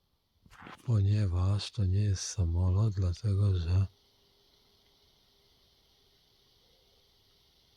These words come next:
ale zapiernicza. Ja teraz na zoomie to jadę. E,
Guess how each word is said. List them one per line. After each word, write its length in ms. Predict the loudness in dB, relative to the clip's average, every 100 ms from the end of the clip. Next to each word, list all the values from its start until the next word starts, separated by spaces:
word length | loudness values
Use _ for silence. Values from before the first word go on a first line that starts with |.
| _ _ _ _ _ _ _ 0
ale 340 | 4 6 6
zapiernicza. 1700 | 4 2 4 4 4 0 -4 _ _ _ _ 2 6 6 4 -6 -10 -12 _ _ _ _ _ _ _ _ _ _ _ _ _ _ _ _ _ _ -2
Ja 100 | -2
teraz 420 | 2 2 2 4
na 160 | 4 6
zoomie 440 | 6 4 4 2
to 120 | 2
jadę. 440 | 2 2 0 0 -2 -6 _ _ _ _ _ _ _ _ _ _ _ _ _ _ _ _ -20 _ _ _ _ _ _ _ _ _ _ _ _ _ _ _ _ _ _ -20 _
E, 80 | 4